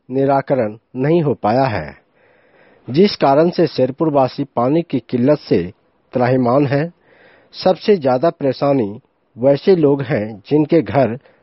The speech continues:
समरसेबल नहीं है। आज के गिरते भूजल स्तर के कारण मुंगेर शहर के कई चापानल और प्याऊ बंद पड़े हुए हैं,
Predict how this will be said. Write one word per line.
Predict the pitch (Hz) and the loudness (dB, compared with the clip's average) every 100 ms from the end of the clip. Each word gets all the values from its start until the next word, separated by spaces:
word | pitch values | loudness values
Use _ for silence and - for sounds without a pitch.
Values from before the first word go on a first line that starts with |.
| _ | _
समरसेबल | - 143 143 135 147 139 135 120 - _ 113 | -2 2 2 0 2 2 2 -2 -10 _ -8
नहीं | 104 127 139 | -2 0 0
है। | 82 69 - _ - - - - _ _ 127 | -2 -10 -18 _ -20 -20 -20 -20 _ _ 0
आज | 165 190 - | 2 2 -2
के | 160 117 98 | -4 -4 -4
गिरते | 151 - 190 170 117 | -8 -2 -2 -2 -6
भूजल | 117 170 151 151 - 131 | -4 0 2 0 -2 -6
स्तर | - 170 | -2 -2
के | - 127 | 0 -4
कारण | - 131 113 107 127 _ _ _ - | 0 0 0 -4 -10 _ _ _ -4
मुंगेर | 131 143 151 190 | 0 2 4 2
शहर | - 143 143 | 2 0 0
के | - 123 - | -2 -4 2
कई | 156 180 | 2 2
चापानल | - 135 135 143 151 117 135 _ _ _ | 0 0 0 2 2 0 -4 _ _ _
और | 131 143 | -2 -2
प्याऊ | - 143 131 98 110 _ _ | 0 0 0 -2 -8 _ _
बंद | 143 165 165 | -2 0 0
पड़े | - 107 | 0 -2
हुए | 123 160 | 2 2
हैं, | 117 87 78 | 2 -4 -16